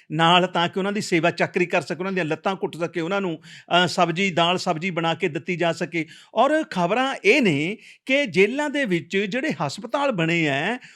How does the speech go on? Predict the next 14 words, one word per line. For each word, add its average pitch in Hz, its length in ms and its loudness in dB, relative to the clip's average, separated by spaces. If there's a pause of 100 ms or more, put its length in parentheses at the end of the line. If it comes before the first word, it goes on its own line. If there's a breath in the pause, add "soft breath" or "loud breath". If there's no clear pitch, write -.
(140 loud breath)
ਉੱਥੇ 294 500 2
ਲੋਕਾਂ 202 560 0
ਤੋਂ, 196 360 -4
ਜਿਹੜੇ 233 220 0
ਇਸ 240 140 0
ਤਰ੍ਹਾਂ 233 200 -2
ਦੇ 233 100 -2
ਦੋਸ਼ੀ 175 380 -4
ਬੰਦੇ 208 440 2 (160)
ਹਵਾਲਾਤ 214 340 0
ਦੇ 214 100 0
ਵਿੱਚ 202 180 -6
ਬੰਦ 170 320 -2
ਹੈ, 156 280 2